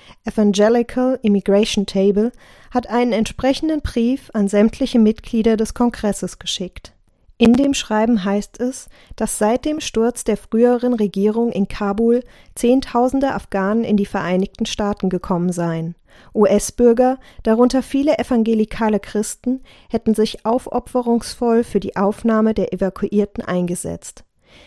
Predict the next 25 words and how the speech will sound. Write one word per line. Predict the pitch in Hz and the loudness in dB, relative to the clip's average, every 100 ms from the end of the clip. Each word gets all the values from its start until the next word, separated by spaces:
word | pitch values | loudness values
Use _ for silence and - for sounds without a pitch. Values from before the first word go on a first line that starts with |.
| - | -2
Wenn | 202 226 | 4 4
den | 269 254 | 4 2
Afghanen | 226 - - 202 226 254 247 | -4 -4 -2 0 2 0 0
eine | 196 196 | 0 0
dauerhafte | 185 214 247 220 240 - - | 2 2 2 0 -4 -6 -4
Aufenthaltsgenehmigung | 196 214 226 214 233 - 226 220 226 226 240 - | -2 0 -2 -2 -4 -2 2 4 4 4 0 0
erteilt | 185 - 190 196 - | -6 -6 -2 -2 -2
werden | 220 214 220 | -2 0 0
sollte, | 214 214 220 226 226 - - - - | 0 0 -2 -4 -6 -10 -20 -20 -6
könnten | - 226 247 262 | 2 2 2 0
sie | 247 220 | 0 0
nach | 175 | -2
fünf | - - 233 - | -2 0 0 0
Jahren | 196 208 208 247 - | -4 -2 -2 -4 -2
eingebürgert | 196 185 175 165 165 160 - | 0 0 0 -2 -2 -4 -6
werden. | 165 180 170 165 _ - _ _ _ _ - _ _ - _ _ _ - 233 | -6 -6 -8 -12 _ -20 _ _ _ _ -20 _ _ -20 _ _ _ -2 2
Der | 233 | 4
ägyptische | 202 262 262 311 - 294 | 4 0 0 0 0 -2
Fußballstar | - 240 - 262 254 - 262 262 262 | -2 -2 0 -2 -2 -2 0 0 2
Mohamed | 220 202 202 196 - | 2 4 4 0 -2
Salah, | 196 190 196 233 - - - | -2 0 0 -2 -6 -18 -2
der | 220 226 | 2 4
selber | 220 262 285 | 4 4 2
Muslim | 226 - 208 226 | 0 -2 0 0
ist, | 240 262 - | 0 -2 -4